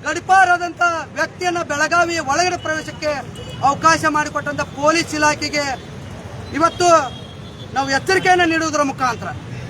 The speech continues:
ಏನು ರಮಾಕಾಂತ್ ಕುಂಡಸ್ಕರ್ ಅವರು ಒಂದು ಮಾತನ್ನು ಹೇಳಿದ್ದಾರೆ, "ನಮ್ಮ ರಾಷ್ಟ್ರ ಭಾಷೆ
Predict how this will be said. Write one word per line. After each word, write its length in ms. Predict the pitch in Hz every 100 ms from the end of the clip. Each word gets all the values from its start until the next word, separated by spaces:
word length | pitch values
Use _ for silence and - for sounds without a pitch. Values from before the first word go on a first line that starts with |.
| - - -
ಏನು 240 | 320 359 359 339 269 - - - - - - - - - - - - 247
ರಮಾಕಾಂತ್ 540 | 294 370 359 359 -
ಕುಂಡಸ್ಕರ್ 360 | 320 330 - 320
ಅವರು 140 | 320
ಒಂದು 120 | 311
ಮಾತನ್ನು 340 | 277 285 320 294
ಹೇಳಿದ್ದಾರೆ, 380 | 285 277 226 165 - - - - -
"ನಮ್ಮ 220 | 302 320
ರಾಷ್ಟ್ರ 380 | 294 320 - 330
ಭಾಷೆ 320 | 320 294